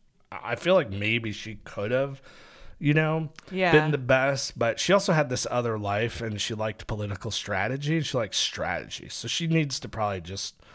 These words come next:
Speaker 1: start one of those, like, demonic think tanks that are trying to censor everybody.
Speaker 2: Oh, sh-, she's,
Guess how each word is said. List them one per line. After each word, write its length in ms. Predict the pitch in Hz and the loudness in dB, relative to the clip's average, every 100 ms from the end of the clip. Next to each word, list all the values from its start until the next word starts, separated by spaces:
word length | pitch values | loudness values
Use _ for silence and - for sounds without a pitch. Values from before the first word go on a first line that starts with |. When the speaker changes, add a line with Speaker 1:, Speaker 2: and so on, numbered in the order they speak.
| - - - | -20 -20 -18
Speaker 1:
start 540 | - - - 113 104 - | -8 -6 -2 0 0 -2
one 140 | 104 | -8
of 120 | 101 85 | -10 -10
those, 300 | 62 117 95 | -8 -8 -8
like, 240 | 95 - | -8 -8
demonic 560 | 113 98 92 92 95 - | -8 -6 -8 -10 -12 -12
think 320 | 107 101 - | -8 -8 -10
tanks 480 | - 95 85 - - | -10 -8 -8 -10 -10
that 300 | 80 71 - | -8 -8 -8
are 100 | 101 | -10
trying 260 | 92 104 87 | -8 -8 -8
to 80 | - | -6
censor 440 | - 80 - - 60 | -8 -8 -10 -10 -12
everybody. 360 | - - - 277 | -12 -12 0 2
Speaker 2:
Oh, 240 | 254 - | 2 0
sh-, 420 | - - 240 254 | -6 -6 -4 -6
she's, 920 | - - 240 247 220 - - - - | -8 -6 -4 -4 -4 -6 -8 -12 -16